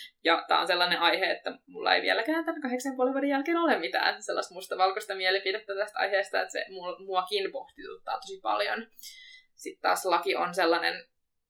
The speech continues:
hyvin energinen ja korkeavireinen koira, jolle on tosi tärkeää päästä juoksemaan vapaana.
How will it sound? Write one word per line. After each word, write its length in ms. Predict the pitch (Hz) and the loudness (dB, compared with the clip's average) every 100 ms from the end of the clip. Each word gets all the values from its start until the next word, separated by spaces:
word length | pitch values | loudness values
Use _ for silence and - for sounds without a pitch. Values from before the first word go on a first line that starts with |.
| _ - | _ -18
hyvin 420 | 185 165 165 165 - - _ _ _ - | -6 0 0 0 -4 -10 _ _ _ -4
energinen 560 | 170 175 180 175 170 175 | -2 -2 -4 -2 -4 0
ja 220 | - 165 - _ _ _ | 0 0 -4 _ _ _
korkeavireinen 760 | 165 - 220 240 254 254 247 | -10 -4 0 2 6 6 6
koira, 340 | 240 226 226 226 - - | 4 4 4 2 -2 -14
jolle 420 | - 170 170 165 | -6 -2 2 2
on 160 | 170 - | 0 -4
tosi 240 | 165 185 | -4 -2
tärkeää 440 | 190 185 196 196 - | 2 2 2 -2 -2
päästä 240 | - - | -2 -2
juoksemaan 540 | - 190 - 208 196 190 | -4 -4 -4 -6 -8 -4
vapaana. 500 | 190 202 214 247 | -2 0 2 2